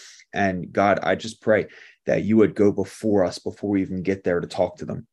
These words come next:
That when we approach them, Holy Spirit, you are already speaking to them the message we're getting ready to bring.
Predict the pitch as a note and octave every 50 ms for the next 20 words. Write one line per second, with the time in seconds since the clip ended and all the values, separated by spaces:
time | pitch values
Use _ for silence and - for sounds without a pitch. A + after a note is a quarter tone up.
0 | _ _ _ _ _ _ _ _ _ - G2 G#2 G2+ G2 G2 F#2+ F#2+ G#2+ A#2 A#2
1 | A2+ A2+ - - A#2+ A2+ A2+ A2+ - A#2+ A2+ A2 A2+ G2+ A#2+ A#2 A2 A2 G#2+ -
2 | - - A#2 G#2+ - G2+ A2 A2+ G#2+ F#2+ - - G2 A2 A2 A2 G#2+ G#2 G2 -
3 | - - - A#2 A2+ A2+ A2+ A2 A2 - A#2+ A2 A#2 A2+ A2 G#2 G2 F#2+ F#2+ G#2
4 | G#2 - - G#2+ G2 G2 G2+ A2 G#2+ G#2 G2 B1+ D#2+ G2+ G#2 G#2 G2+ - E2 -
5 | F2+ E2+ D#2 C#2 -